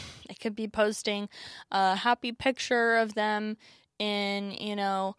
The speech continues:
on the streets of somewhere or sipping a glass of whatever drink they're drinking and just <laughs> acting, like, totally carefree in the sunshine,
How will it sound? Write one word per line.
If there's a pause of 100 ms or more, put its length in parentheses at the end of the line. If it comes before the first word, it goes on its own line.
(200)
on
the
streets
of
somewhere
or
sipping
a
glass
of
whatever
drink
they're
drinking
and
just
<laughs>
acting, (160)
like,
totally
carefree
in
the
sunshine,